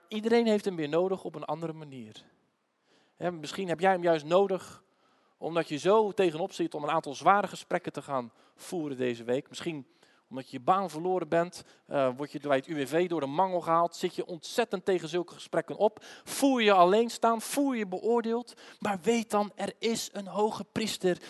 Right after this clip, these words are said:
die jou krachtig wil bijstaan. Misschien zie je er tegenop om op, op je school uit te komen voor je geloof, omdat het iedereen het belachelijk maakt en iedereen het stom vindt dat je in Jezus gelooft.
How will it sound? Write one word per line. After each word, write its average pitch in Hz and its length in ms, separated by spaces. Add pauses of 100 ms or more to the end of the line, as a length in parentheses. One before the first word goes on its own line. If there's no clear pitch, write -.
die 202 140
jou 220 280
krachtig 247 380
wil 208 160
bijstaan. 190 640 (840)
Misschien 262 340
zie 254 120
je 254 60
er 240 100
tegenop 247 500
om 233 120
op, 226 200
op - 240
je 202 140
school 269 480
uit 269 160
te 247 80
komen 202 340
voor 196 120
je 185 80
geloof, 208 560 (220)
omdat 185 240
het 196 100
iedereen 240 340
het 196 100
belachelijk 214 480
maakt 196 280
en 185 100
iedereen 226 260
het 196 100
stom 247 400
vindt 196 180
dat 180 140
je 180 80
in 170 40
Jezus 185 360
gelooft. 139 460